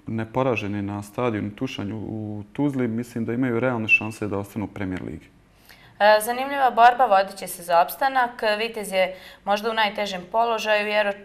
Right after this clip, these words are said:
Speaker 2: dočekuje Sarajevo i na kraju gostuje Travniku.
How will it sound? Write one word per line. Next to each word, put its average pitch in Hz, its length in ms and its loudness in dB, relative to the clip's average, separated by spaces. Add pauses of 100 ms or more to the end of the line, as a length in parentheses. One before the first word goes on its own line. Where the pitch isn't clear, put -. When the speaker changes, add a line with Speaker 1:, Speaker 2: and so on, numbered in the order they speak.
(340)
Speaker 2:
dočekuje 190 420 2
Sarajevo 214 640 4
i 220 120 -6
na 208 140 -2
kraju 185 260 2
gostuje 175 440 -4
Travniku. - 520 -10